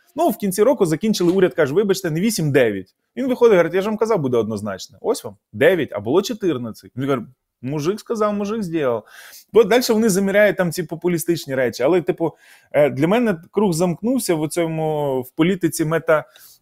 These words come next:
е, метамодерну, коли, е, цей, е, є такий фільм в Штатах, він такий про аудиторію трампістів, дуже розповідає, називається «Сільська елегія». Вона є в Нетфліксі, от, е, англійською вона звучить як «Hillbilly Elegy».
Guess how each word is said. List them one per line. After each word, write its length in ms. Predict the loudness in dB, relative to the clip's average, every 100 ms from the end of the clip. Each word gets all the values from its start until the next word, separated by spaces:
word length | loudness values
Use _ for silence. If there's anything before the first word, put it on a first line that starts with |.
| -10
е, 600 | -6 -2 2 2 2 2
метамодерну, 840 | 0 2 0 2 4 4 4 0
коли, 480 | 2 4 6 4 2 _ _
е, 460 | 2 6 6 6 2
цей, 360 | 2 0 0 0
е, 320 | 2 2 2 0
є 100 | -2
такий 280 | -2 -2 -6
фільм 360 | -4 -4 -2 -4
в 60 |
Штатах, 320 | 2 2 2 -4
він 100 | -6
такий 160 | -8
про 240 | -4 0 2
аудиторію 540 | 2 0 0 0 0
трампістів, 560 | -2 -6 -4 -4 -4 -4
дуже 160 | -4
розповідає, 320 | -4 0 0
називається 540 | 0 0 0 2 0 -2 -6 _
«Сільська 500 | -4 -4 -2 0 2
елегія». 540 | 4 2 0 -6 -8
Вона 200 | -6 -6
є 180 | -2 -4
в 240 | -6 -8
Нетфліксі, 600 | -6 -6 -6 -8 -4 -6 -8 _ _
от, 280 | 2 2 4
е, 140 | 2
англійською 360 | 4 -2 -4 -6
вона 120 | -4
звучить 300 | -4 -6 -6
як 120 | -6
«Hillbilly 800 | -6 -4 -4 -2 -2 0 2 2
Elegy». 300 | 2 -2